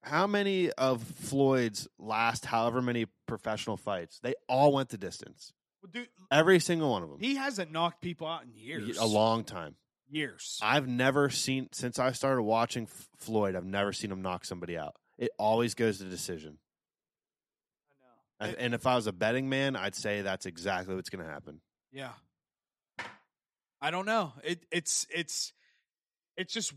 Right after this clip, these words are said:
Speaker 2: weird that we're actually talking about this, but since we are, like, I'm just thinking real people to real people, like, Logan is so much bigger than Floyd. So imagine, and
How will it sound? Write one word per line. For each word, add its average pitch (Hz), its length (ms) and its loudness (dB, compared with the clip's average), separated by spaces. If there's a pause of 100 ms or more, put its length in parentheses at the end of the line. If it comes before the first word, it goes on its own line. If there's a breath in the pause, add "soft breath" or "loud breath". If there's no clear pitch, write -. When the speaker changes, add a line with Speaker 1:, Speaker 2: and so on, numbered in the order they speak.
Speaker 2:
weird 214 300 -2
that 180 160 2
we're 175 80 0
actually 180 360 -2
talking 185 580 -6
about 196 360 -6
this, 196 280 -2
but - 180 -8
since 185 360 -6
we 139 200 -4
are, 147 280 0
like, 123 480 -6 (180)
I'm 160 180 -6
just 156 240 -6
thinking 143 460 -8 (1300)
real 156 340 -2
people 165 400 -8
to 147 80 -8
real 147 360 -8
people, 170 540 -6
like, 123 360 -10 (1400)
Logan 220 560 -2
is 175 320 4
so 170 320 4
much 160 240 -2 (160)
bigger 120 360 -12
than - 140 -20 (100)
Floyd. 113 340 -18 (420)
So 196 240 2
imagine, 226 640 -6 (180)
and 175 280 0